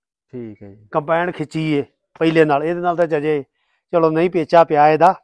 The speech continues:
Speaker 1: ਹਾਂਜੀ, ਹਾਂਜੀ।
Speaker 2: ਤੇ ਵੇਖਾਂਗੇ ਜਦੋਂ ਹੁਣ ਸੀਜ਼ਨ 'ਚ ਇਹਦੇ ਨਾਲ ਪਾਵਾਂਗੇ, ਇੱਕ ਵਾਰ ਟੋਚਨ ਕੰਬਾਈਨ ਨਾਲ, ਫਿਰ ਵੇਖਾਂਗੇ ਕਿੰਨਾ ਕੁ
Speaker 1: ਕਿੰਨੇ
Speaker 2: ਜ਼ੋਰ।
Speaker 1: ਹਾਰਸ ਪਾਵਰ ਹੈ ਜੀ ਇਹ?
Speaker 2: ਇਹ ਪੈਂਹਠ ਹਾਰਸ ਪਾਵਰ ਦਾ ਇੰਜਣ ਇਹਦਾ।
Speaker 1: ਪੈਂਹਠ ਹਾਰਸ ਪਾਵਰ।
Speaker 2: ਹਾਂ।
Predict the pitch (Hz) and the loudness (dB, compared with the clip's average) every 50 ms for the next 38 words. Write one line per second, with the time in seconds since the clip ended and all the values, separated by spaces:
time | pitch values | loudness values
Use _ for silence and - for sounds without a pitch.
0 | _ - 131 127 123 117 113 117 113 113 110 110 _ _ _ _ _ _ _ _ | _ -16 -14 -12 -12 -12 -12 -14 -16 -18 -20 -20 _ _ _ _ _ _ _ _
1 | _ _ - 147 147 143 175 180 180 - - 185 185 185 185 180 170 175 175 180 | _ _ -8 -8 -6 -4 -6 -6 -6 -4 -4 -4 -2 -2 -2 -4 -2 -2 -2 0
2 | 175 165 160 160 160 160 151 - _ _ _ _ _ _ _ _ _ _ _ _ | 0 0 0 -2 -2 -6 -10 -16 _ _ _ _ _ _ _ _ _ _ _ _
3 | _ _ _ _ _ - 160 151 147 165 170 175 170 165 175 165 170 175 170 160 | _ _ _ _ _ -8 -8 -4 -2 -2 -2 -2 -2 -2 -4 -4 -2 -2 -4 -2
4 | 147 156 151 147 147 165 170 175 165 _ _ _ _ _ _ _ _ _ 160 147 | -2 -2 -2 -2 -4 -6 -8 -8 -10 _ _ _ _ _ _ _ _ _ -8 -6
5 | - 160 151 147 - 147 139 - 160 160 147 160 139 127 143 143 147 151 165 165 | -4 -4 -2 -2 -2 -4 -4 -4 -6 -6 -6 -6 -4 -2 -2 -2 -2 -2 -2 -2
6 | 156 135 165 160 151 143 151 - - 160 160 151 147 - 151 147 151 151 151 147 | -2 -4 -6 -4 -4 -6 -6 -4 -4 -4 -4 -6 -8 -12 -10 -10 -10 -10 -10 -10
7 | 131 135 _ _ _ _ _ _ _ _ _ _ - 151 156 160 165 151 143 147 | -14 -16 _ _ _ _ _ _ _ _ _ _ -14 -12 -8 -4 -4 -2 -2 -2
8 | 156 - - 156 156 160 160 160 160 156 165 170 175 170 - _ _ _ _ _ | -4 -4 -4 -2 -2 -2 -2 -2 -4 -4 -6 -8 -8 -10 -14 _ _ _ _ _
9 | _ _ _ _ _ _ _ _ _ 208 214 233 202 220 240 269 247 233 185 - | _ _ _ _ _ _ _ _ _ 2 4 4 6 6 4 6 4 2 0 2
10 | - 160 151 139 143 147 135 131 127 127 123 113 104 101 - _ _ - 123 123 | 2 2 2 2 0 -2 -4 -4 -6 -10 -10 -12 -14 -18 -20 _ _ -16 -14 -12
11 | 131 131 120 123 120 110 - _ 107 107 107 107 104 _ _ _ _ 120 107 92 | -12 -12 -12 -12 -14 -14 -16 _ -20 -20 -20 -20 -20 _ _ _ _ -20 -20 -20
12 | 107 | -16